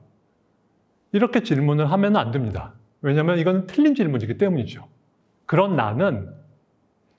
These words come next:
애초에 없습니다. 많은 뇌과학자들과 심리학자들이요, 우리가 자아, 나 자신에 대해서 흔히 품는 추측은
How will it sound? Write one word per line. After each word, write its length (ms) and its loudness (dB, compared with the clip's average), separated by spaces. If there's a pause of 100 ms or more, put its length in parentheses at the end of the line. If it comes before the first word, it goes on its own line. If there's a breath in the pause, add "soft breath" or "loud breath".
애초에 360 2
없습니다. 680 -2 (1300)
많은 400 2
뇌과학자들과 840 0
심리학자들이요, 1120 0 (300)
우리가 760 -2 (640)
자아, 520 -2 (520)
나 220 0
자신에 480 -2
대해서 680 -2 (280 loud breath)
흔히 380 2
품는 360 2
추측은 760 -2